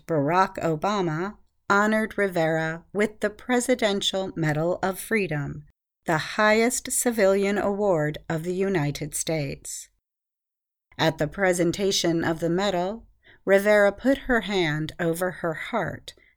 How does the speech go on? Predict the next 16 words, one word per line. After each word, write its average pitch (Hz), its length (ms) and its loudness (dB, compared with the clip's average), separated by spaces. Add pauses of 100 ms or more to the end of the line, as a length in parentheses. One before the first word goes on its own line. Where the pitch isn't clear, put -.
(120)
and 170 360 4
shook - 380 -2
her 175 240 -2
head 147 440 -8 (160)
in 196 200 -2
wonderment. 156 760 -4 (1300)
Rivera 214 600 4
was 165 320 -2
married 170 580 0 (100)
to 196 160 -2
dancer 156 580 -2 (180)
Tony 214 380 0
Mordente 208 840 -2 (340)
from 143 400 0
nineteen 165 640 0
fifty-seven 180 1040 -2